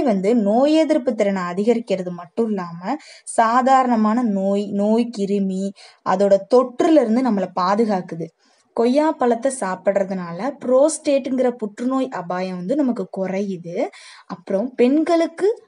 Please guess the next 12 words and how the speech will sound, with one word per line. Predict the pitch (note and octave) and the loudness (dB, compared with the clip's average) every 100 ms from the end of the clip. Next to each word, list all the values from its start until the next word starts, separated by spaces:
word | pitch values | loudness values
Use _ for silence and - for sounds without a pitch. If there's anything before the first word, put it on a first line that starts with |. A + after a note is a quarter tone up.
| _ | _
அதிகமா | F#3 F#3 G#3+ B3 C4 D4+ A#3 | -6 -4 0 2 2 2 2
ஏற்படுற | F#3+ G3 F#3 F3 E3+ A#3 E4+ | 0 -2 -2 -2 0 0 0
மார்பக | G3 G3 A#3 C4 D4 D4 D4 | 0 2 2 4 4 4 2
புற்றுநோய் | B3 A3 A3+ A3 G#3+ G#3 | 0 -4 0 2 2 -2
செல்களை | G#3 F#3+ G3+ A3 G3+ | -4 -4 -2 2 0
வந்து | F3 F3+ - | 0 -6 -4
அழிக்குது. | F#3 F#3+ G#3+ - G3 D#3+ _ - - - | -4 -2 -4 -2 -4 -4 _ -20 -14 -2
எப்படின்னா, | G#3+ G#3+ C#4+ C#4 G3 F3 C4 - - | 0 2 4 4 2 -2 -6 -8 -6
இந்த | A3 G#3 | -2 0
கொய்யாப்பழத்துல | G3+ A3 C4 D4 A#3+ G3 F#3+ F3+ A#3+ G#3+ F#3+ | 0 2 2 2 0 -2 -4 -2 -2 0 0
லைகோபீனேங்கிற | G3 A#3+ A#3+ D4+ D4+ D4+ B3+ A#3+ A#3+ A#3+ B3+ A3 G3+ F#3 | 2 2 0 2 2 2 2 4 6 6 4 4 2 0
வந்து | F#3 G3 | -4 -2